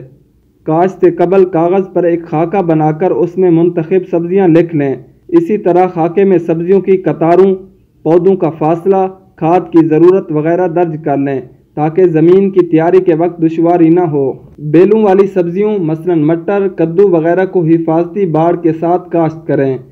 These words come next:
ताकि बेलों को बाड़ पर चढ़ाया जा सके। सब्जियों की कतारों का रुख सर्दियों में शुमालन जनूबन रखें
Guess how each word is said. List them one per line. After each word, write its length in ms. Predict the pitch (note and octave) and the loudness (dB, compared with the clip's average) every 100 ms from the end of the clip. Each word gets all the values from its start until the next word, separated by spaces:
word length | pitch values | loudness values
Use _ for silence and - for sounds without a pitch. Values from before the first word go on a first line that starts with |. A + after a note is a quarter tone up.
| _ _ - | _ _ -4
ताकि 280 | D3+ D#3 D#3 | -4 0 0
बेलों 320 | D3+ D3+ D#3+ | 4 4 2
को 140 | D#3 C#3 | 0 -2
बाड़ 260 | D3 E3 F3 | 0 -2 -2
पर 220 | F3 F3 | -4 -4
चढ़ाया 420 | F3 D3+ E3 E3+ | -4 -2 0 -2
जा 160 | C3+ C#3 | 0 -2
सके। 400 | C#3 C#3 D3 C3 A2+ - _ _ _ E3+ | -4 -4 -2 -2 -4 -12 _ _ _ -2
सब्जियों 380 | E3+ F3+ G#3+ G3+ | -2 0 -2 2
की 160 | G3 | 2
कतारों 480 | G3 F3 F3 F#3 G3+ | 2 -2 0 2 2
का 120 | E3 D#3 | 2 2
रुख 200 | F#3 - | 0 -2
सर्दियों 440 | - E3+ F3 G3 | -4 -4 0 2
में 160 | E3+ F3+ | 4 2
शुमालन 560 | F3 D#3 D#3 F3+ G3 F3 | 0 0 0 0 0 0
जनूबन 420 | D#3 F3 F3+ D3+ | 2 2 2 -2
रखें 380 | C#3 C3+ D3 | -4 -8 -10